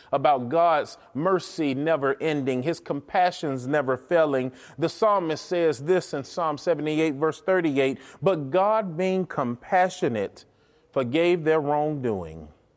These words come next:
and did not destroy them. And often God restrained his anger." Do you hear that?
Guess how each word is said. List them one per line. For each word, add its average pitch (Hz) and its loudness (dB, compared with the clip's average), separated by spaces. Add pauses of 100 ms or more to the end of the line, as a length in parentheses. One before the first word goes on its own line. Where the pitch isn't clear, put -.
(280)
and 127 -2
did 175 4
not 147 -2
destroy 147 -2
them. 107 -6 (580)
And 143 0
often 175 0
God 151 4
restrained 233 -2
his 208 -2
anger." 135 -2 (160)
Do 135 0
you 147 2
hear 170 0
that? 170 -2